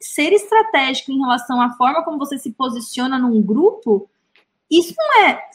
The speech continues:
necessariamente manipulação ou algo ruim. Tipo, você ter inteligência social e conseguir se colocar numa posição de, de,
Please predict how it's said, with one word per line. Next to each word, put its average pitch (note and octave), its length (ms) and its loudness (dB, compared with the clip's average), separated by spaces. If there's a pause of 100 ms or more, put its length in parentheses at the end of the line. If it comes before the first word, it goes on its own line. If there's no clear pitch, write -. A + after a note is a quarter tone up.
(140)
necessariamente C#4 960 -2
manipulação B3 960 -2
ou B3 160 0
algo A#3+ 320 2
ruim. A#3 520 2 (380)
Tipo, - 160 -8
você D#4+ 220 0
ter E4 100 -4
inteligência E4 640 -2
social D4 720 -2
e B3 80 -6
conseguir B3+ 680 -6
se C4+ 140 -10
colocar B3 560 0
numa C4 200 -2
posição A#3 840 -4 (360)
de, G#3+ 600 0
de, G3+ 720 -2